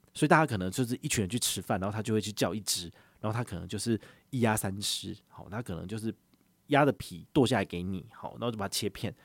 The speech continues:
好，变成一块一块的。这个跟精华也差不多，精华都有类似这样，这样的著名的料理。那它剩下就把你的鸭，鸭的架子就拿去再去煮汤，然后做其他的这个料理给你吃。你如果要吃的是这种名菜的话呢，你就要进行单点。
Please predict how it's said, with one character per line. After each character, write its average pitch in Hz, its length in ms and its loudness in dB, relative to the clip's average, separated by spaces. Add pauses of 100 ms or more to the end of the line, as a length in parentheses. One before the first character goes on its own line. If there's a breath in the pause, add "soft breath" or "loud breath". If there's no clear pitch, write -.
(200 soft breath)
好， 90 100 -6
变 127 160 -2
成 104 120 -4
一 95 100 -10
块 117 160 -4
一 - 20 -6
块 95 220 -6
的。 - 180 -14 (560)
这 190 100 -2
个 139 120 2
跟 120 240 -6
精 160 160 4
华 98 160 -2
也 82 60 -4
差 104 120 -4
不 104 80 -8
多， 110 80 0
精 143 100 2
华 110 80 2
都 104 140 2
有 92 60 2
类 107 120 2
似 107 140 -6
这 113 60 -2
样， 107 100 0
这 107 80 -2
样 98 100 -2
的 90 100 -2
著 127 180 2
名 87 100 -6
的 90 120 -6
料 98 200 0
理。 - 100 -12 (280 loud breath)
那 143 80 6
它 151 80 8
剩 151 160 4
下 131 100 6
就 113 100 2
把 98 120 2
你 87 80 -4
的 87 120 -2
鸭， 101 340 -2
鸭 110 140 -2
的 101 100 -6
架 104 280 0
子 - 220 -10
就 117 160 0
拿 87 160 -8
去 - 160 -8
再 127 120 0
去 110 120 -6
煮 - 200 -12
汤， 87 180 -8
然 - 400 -18
后 110 80 -4
做 110 140 -4
其 - 160 -8
他 90 160 -8
的 90 120 -8
这 95 100 -8
个 92 120 -8
料 101 180 0
理 80 80 -10
给 101 120 -6
你 107 120 -12
吃。 - 260 -2 (920)
你 131 100 8
如 175 100 10
果 185 100 12
要 196 120 12
吃 190 200 8
的 151 60 10
是 156 120 2
这 151 100 2
种 120 100 4
名 101 200 -2
菜 127 180 0
的 95 80 -2
话 104 180 0
呢， 92 200 -6
你 87 160 -10
就 123 180 2
要 113 240 2 (160)
进 117 140 -4
行 101 120 -8
单 95 220 -4
点。 - 160 -10